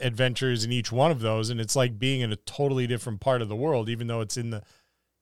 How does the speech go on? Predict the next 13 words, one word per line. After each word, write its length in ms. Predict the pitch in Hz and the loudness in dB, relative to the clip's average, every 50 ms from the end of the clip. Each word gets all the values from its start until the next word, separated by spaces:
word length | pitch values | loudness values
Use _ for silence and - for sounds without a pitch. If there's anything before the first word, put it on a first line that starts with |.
| _ - | _ -6
within 260 | 123 117 - 127 120 | -6 -2 -2 0 0
the 80 | 117 107 | 0 0
confines 600 | - 120 123 131 127 117 - 120 113 110 107 110 | 0 2 2 2 0 0 0 0 0 0 -2 -4
of 80 | 107 104 | -4 -4
these 180 | 113 104 95 | -2 -2 0
city 300 | - - - 135 113 107 | 0 2 2 0 0 0
walls. 600 | 104 117 135 143 123 98 90 87 82 - - - _ _ - | 0 2 4 4 4 4 0 -4 -8 -10 -14 -14 _ _ -8
And 180 | 120 113 110 | -6 -6 -4
it, 140 | 113 110 104 _ _ _ | -6 -8 -8 _ _ _
it 120 | 135 120 - | -12 -8 -8
could 120 | 127 113 | -8 -6
be, 320 | 110 117 110 107 107 110 _ _ _ _ _ _ _ _ _ _ _ _ _ _ _ _ _ _ _ _ _ _ _ _ _ | -4 -4 -4 -4 -4 -8 _ _ _ _ _ _ _ _ _ _ _ _ _ _ _ _ _ _ _ _ _ _ _ _ _
it, 200 | 123 117 - | -8 -8 -8